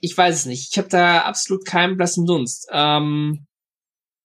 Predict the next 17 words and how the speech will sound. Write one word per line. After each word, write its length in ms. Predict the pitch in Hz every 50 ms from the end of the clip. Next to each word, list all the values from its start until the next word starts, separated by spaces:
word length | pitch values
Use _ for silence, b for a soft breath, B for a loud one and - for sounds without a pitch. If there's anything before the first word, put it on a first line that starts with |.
| _ _ _ _ B B B B B B B B B B B
ich 120 | - -
glaube 340 | - - - 156 165 190 175
allerdings 680 | 139 160 170 170 170 190 180 180 175 175 - - - _ -
eher 240 | 156 156 160 160
nicht, 340 | 160 160 175 180 175 - -
weil 160 | - 143 147
jetzt 240 | 156 151 - - -
die 500 | - 180 175 170 160 151 151 151 151 147 _ _ -
Picard-Serie 760 | - 175 175 - 175 170 170 165 165 180 185 180 175 175 160
an 140 | 156 156 151
sich 280 | 156 165 185 185 -
jetzt 260 | 185 180 180 - -
nicht 220 | 160 170 185 180 -
so 80 | - 175
sehr 220 | 170 175 170 156
Möglichkeiten 880 | 156 147 139 151 165 180 175 - - - - 196 196 190 190 202 202 190
bietet, 420 | 190 202 196 190 - 208 202 196